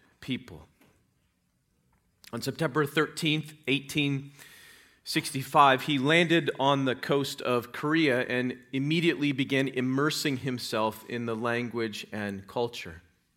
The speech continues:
He returned to China briefly, but his wife fell ill and passed away. In eighteen sixty-six, he learned that an American boat,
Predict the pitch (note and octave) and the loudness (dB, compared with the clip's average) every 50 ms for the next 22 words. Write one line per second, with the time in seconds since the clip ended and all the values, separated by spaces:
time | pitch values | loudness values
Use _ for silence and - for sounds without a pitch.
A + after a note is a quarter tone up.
0 | _ _ _ _ _ _ - - - D3 D3 C#3 C#3+ - F#3 F#3 F3+ F#3 F3+ F3 | _ _ _ _ _ _ -14 -8 -2 0 0 0 2 4 4 6 6 6 4 2
1 | F3+ - - - - - - - - - - - _ _ - - C3+ C3 - - | -2 -6 -12 -20 -20 -18 -20 -20 -20 -20 -20 -20 _ _ -6 -6 -4 -4 0 4
2 | G3 F3 F3 E3+ D#3+ C#3+ B2 - C3 D3 E3 E3+ D#3+ - - A2 A#2+ A2+ A2+ A#2 | 4 6 6 6 4 2 0 0 2 2 2 2 2 -2 -4 -4 -2 -2 -2 -2
3 | A2+ B2 B2 C3 B2+ A2+ - B2+ B2+ C#3+ D#3 D3 D3 C#3+ - - - - - - | -4 -4 -4 -6 -6 -6 -6 0 2 4 4 4 4 0 -4 -10 -14 -16 -16 -4
4 | - C#3+ C#3 C3+ C3+ B2+ A#2+ - - C3+ C3 B2+ B2 A#2+ A2+ A2+ - - A2 A2 | 0 2 4 4 4 2 2 2 2 2 4 4 2 0 0 -2 -4 -6 -6 -6
5 | A2 G#2+ G#2+ G#2 G2+ - - - _ _ _ _ _ _ _ - - - _ - | -6 -6 -6 -8 -10 -12 -18 -20 _ _ _ _ _ _ _ -20 -20 -20 _ -2
6 | C3 A#2 A2+ - - - G#2+ F#2+ G#2+ G#2+ G2+ E2+ F2 E2+ F2+ F#2+ - _ _ _ | -2 0 0 -2 -6 -8 -8 -6 -4 -4 -4 -4 -6 -8 -12 -14 -16 _ _ _
7 | _ _ _ _ _ _ _ _ _ _ _ _ _ _ _ _ _ - - B2 | _ _ _ _ _ _ _ _ _ _ _ _ _ _ _ _ _ -10 -4 0
8 | C3 D3 D#3 - - F3+ E3+ D#3 - - F3 E3 - - D3+ C3 - - E3+ D3 | 2 2 2 4 4 4 4 4 2 0 -2 -2 0 -2 -4 -4 -2 0 0 0
9 | - - - - D3 B2+ A#2+ C3+ C#3+ D3 C#3+ C#3 C#3+ C#3 C#3 - - - - - | 0 -2 -6 -4 -4 -2 0 2 2 2 2 2 0 -4 -6 -12 -18 -20 -20 -20
10 | - - - - - - - _ - C3 C3 C3 B2+ D3 D#3+ E3+ E3+ E3+ E3+ D3+ | -20 -20 -20 -20 -20 -20 -8 _ 2 2 4 4 6 6 6 6 6 6 2 2
11 | B2+ D3+ D#3 C#3+ B2 - - | 4 4 4 4 4 2 -2